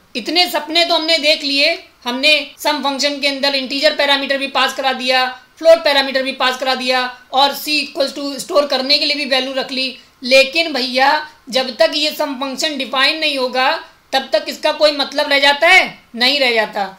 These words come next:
तो पहले तो some function define भी होने चाहिए ना, जो दो integer parameter भी accept करते हो और दो float type के parameter भी accept करते हो। तो हमने क्या किया, यहाँ पर दो static function और define करे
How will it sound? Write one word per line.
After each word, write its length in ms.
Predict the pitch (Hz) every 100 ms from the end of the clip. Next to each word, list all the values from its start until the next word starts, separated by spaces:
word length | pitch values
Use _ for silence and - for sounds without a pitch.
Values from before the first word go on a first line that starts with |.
| _ -
तो 80 | 311
पहले 340 | 330 262 240 269
तो 160 | 320
some 220 | - 277 247
function 340 | 262 320 311
define 400 | 262 233 240 269
भी 60 | 294
होने 220 | 269 254
चाहिए 240 | 254 240
ना, 340 | 247 330 311 - - _ -
जो 460 | 254 330 359 349 _ _ -
दो 200 | 233 311
integer 420 | 277 247 254 294
parameter 460 | 294 294 285 294 302
भी 100 | 311
accept 280 | 294 311 -
करते 280 | 302 320
हो 100 | 320 359 359 - _ 277
और 160 | 302
दो 160 | 247 302 381 381
float 240 | 294 311 311
type 160 | 294
के 80 | 302
parameter 420 | 302 269 269 262
भी 100 | 262
accept 280 | 247 294 -
करते 260 | 247 202 214
हो। 140 | 202 196 _ _ -
तो 60 | 320
हमने 240 | 277 294
क्या 180 | 320 330
किया, 220 | 302 311
यहाँ 200 | 294 269
पर 300 | 262 302 349 - _ _ -
दो 260 | 208 320 330
static 440 | - 294 285 330
function 300 | 302 277 330
और 240 | 302 277 294
define 360 | 285 277 254
करे 340 | 240 226 208